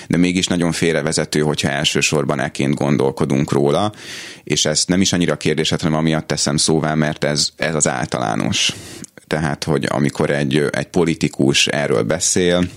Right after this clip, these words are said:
akkor leggyakrabban a fiatalok vagy a fiatal házasok, ö, lakhatásáról beszél. Egyébként ez eként felvetve népszerűbb is, mint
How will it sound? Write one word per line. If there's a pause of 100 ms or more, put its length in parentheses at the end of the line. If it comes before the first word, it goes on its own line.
(580)
akkor
leggyakrabban (360)
a
fiatalok (300)
vagy
a
fiatal
házasok, (380)
ö,
lakhatásáról (260)
beszél.
Egyébként
ez
eként
felvetve
népszerűbb
is,
mint